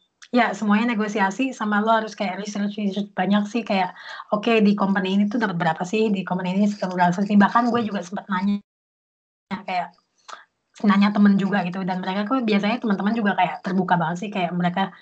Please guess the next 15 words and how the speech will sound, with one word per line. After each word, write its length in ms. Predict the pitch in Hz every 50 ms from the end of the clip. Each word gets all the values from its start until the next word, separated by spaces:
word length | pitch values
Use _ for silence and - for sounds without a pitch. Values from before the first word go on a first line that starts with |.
| - - _ - -
kayak 240 | 190 175 170 -
kalau 240 | 196 185 180 180 185
lo 80 | 185 180
nanya 320 | 175 180 196 208 208 - - 190
mereka 240 | 175 180 175 180 196
gaji 160 | 196 170 180
mereka 220 | 175 175 175 185 175
berapa 240 | 180 175 175 185 208 202
gitu, 120 | 190 180 175
jadi 160 | 170 175 180
kayak 220 | 190 190 185 175 - - _ _ _ _ _ - -
pasti 240 | - - 190 - 208
bakal 240 | 190 180 175 175 175
di, 240 | 170 170 170 175 175 170
di, 100 | 175 170